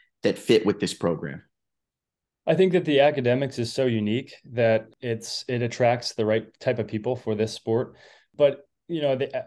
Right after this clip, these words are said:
Speaker 2: besides the academics being so, so awesome is I think that the upward trajectory that's undeniable on this team. The last few years, we've been able to say that a pretty similar team message, and that's to make team history.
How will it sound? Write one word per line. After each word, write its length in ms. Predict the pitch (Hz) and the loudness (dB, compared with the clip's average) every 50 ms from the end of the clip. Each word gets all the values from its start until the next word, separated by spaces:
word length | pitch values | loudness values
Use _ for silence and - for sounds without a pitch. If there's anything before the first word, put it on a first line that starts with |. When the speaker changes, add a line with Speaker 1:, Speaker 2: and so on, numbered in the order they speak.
| - 127 | -12 -12
Speaker 2:
besides 480 | 123 139 120 - 147 139 139 139 131 120 | -8 -8 -2 2 4 4 4 4 2 2
the 140 | 135 127 | 0 0
academics 560 | 123 120 117 - 113 104 - 117 120 117 - - | 2 0 0 -2 -6 -6 -4 -4 -4 -6 -6 -6
being 240 | - 117 113 110 | -6 -4 -4 -4
so, 440 | 104 - - 113 110 110 - - - _ | -4 -2 -2 0 0 0 -2 -6 -10 _
so 320 | - - - 120 113 107 85 | -10 -6 -2 0 0 0 0
awesome 880 | 101 107 113 113 - - - _ _ _ - - 104 98 95 92 104 110 - | 0 0 0 -2 -4 -8 -16 _ _ _ -12 -10 -10 -10 -10 -12 -14 -10 -4
is 580 | 110 110 110 110 110 104 98 98 - - - - _ _ _ _ _ - | -2 0 2 2 2 0 -2 -4 -6 -6 -8 -10 _ _ _ _ _ -8
I 80 | 110 | -4
think 200 | 117 139 131 120 | 0 0 0 0
that 120 | 127 117 110 | 0 -2 -2
the 160 | 120 117 113 - | -2 -2 -2 -2
upward 420 | 120 120 - - 127 123 117 107 | -2 -2 -2 -4 -4 -4 -4 -4
trajectory 560 | - - 101 92 104 104 104 104 113 107 104 | -6 -8 -4 -2 -2 -2 -2 -2 -4 -4 -2
that's 180 | 98 104 101 - | -4 -4 -6 -6
undeniable 720 | - 110 110 101 101 98 98 98 98 98 101 95 101 101 | -4 -4 -4 -4 -4 -4 -2 -2 -2 -2 -2 -2 -2 -2
on 100 | 101 98 | -2 -4
this 160 | 95 92 - | -6 -10 -14
team. 400 | - - - 107 104 107 113 113 - - - - - - _ _ _ _ _ _ _ _ _ _ | -14 -8 -6 -4 -2 -2 -2 -4 -8 -14 -20 -20 -20 -20 _ _ _ _ _ _ _ _ _ _
The 60 | - 120 | 0 4
last 380 | 120 127 131 131 123 - - | 6 6 6 4 2 -2 -8
few 200 | - 135 123 123 | -6 -2 -2 0
years, 460 | 120 110 101 107 110 113 120 127 120 | 0 0 0 0 0 0 0 -2 -2
we've 160 | 117 117 110 110 | -2 -4 -2 0
been 200 | 117 113 110 110 | 0 0 0 0
able 200 | 110 107 107 104 | -2 -2 -4 -6
to 80 | 104 | -8
say 320 | 104 - - 107 107 107 110 | -8 -6 -4 -2 -2 -2 -2
that 280 | 107 104 104 - - - | -2 -2 -2 -2 -4 -4
a 140 | 113 113 | -4 -4
pretty 320 | 113 - - - 117 113 110 | -4 -6 -6 -4 -2 -2 -4
similar 600 | 113 - 120 110 107 107 107 110 110 113 117 113 | -4 -4 -4 -2 -2 0 0 0 0 0 -2 -2
team 320 | 113 - - 123 117 110 | -6 -8 -6 -4 -2 -2
message, 560 | 107 101 98 98 - 123 120 117 117 - - - | -2 -2 -4 -4 -4 -6 -6 -6 -6 -8 -10 -6
and 140 | 107 113 107 | -4 -2 -2
that's 260 | 104 107 104 - - | -2 -2 -4 -6 -10
to 120 | - - 110 | -6 -4 -2
make 300 | 107 107 107 104 104 - _ - | 0 0 -2 -4 -6 -10 _ -10
team 220 | - - 113 107 | -4 -2 -2 -2
history. 560 | 101 104 107 - - - 120 120 127 131 120 | -2 -2 -4 -4 -6 -4 -2 -2 -2 -4 -6